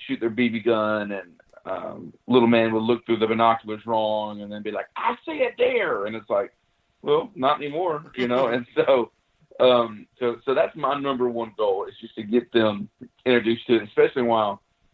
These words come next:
Speaker 1: while he's really excited about it.
Speaker 2: Yeah.
Speaker 1: You know, and really kinda, kinda get that, that fire going. Um, bought him a, I bought him a, um, uh, a bow from, um, Walmart,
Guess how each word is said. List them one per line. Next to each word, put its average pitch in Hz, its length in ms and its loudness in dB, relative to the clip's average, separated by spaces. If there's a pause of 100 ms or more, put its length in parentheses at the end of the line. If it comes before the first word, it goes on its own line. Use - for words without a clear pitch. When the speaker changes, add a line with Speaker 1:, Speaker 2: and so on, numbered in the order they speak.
Speaker 1:
while 120 160 0
he's 131 320 -10
really 117 300 2
excited 107 420 -2
about 92 260 -10
it. - 100 -20 (540)
Speaker 2:
Yeah. 123 280 -10 (100)
Speaker 1:
You 110 100 -10
know, 101 300 -4
and 107 140 -8
really 113 180 -2
kinda, 107 300 -4 (320)
kinda 131 160 0
get 123 160 -6
that, 120 240 4 (140)
that 113 320 0
fire 113 360 0
going. 110 520 -8
Um, 104 280 -10 (280)
bought 123 200 6
him 110 120 -10
a, 101 160 -10 (420)
I 123 60 -10
bought 123 260 0
him 117 140 -12
a, 104 300 -8
um, 101 560 -10 (500)
uh, 95 200 -2 (760)
a 120 80 4
bow 120 360 6
from, 110 320 -8
um, 98 420 -8
Walmart, 110 440 2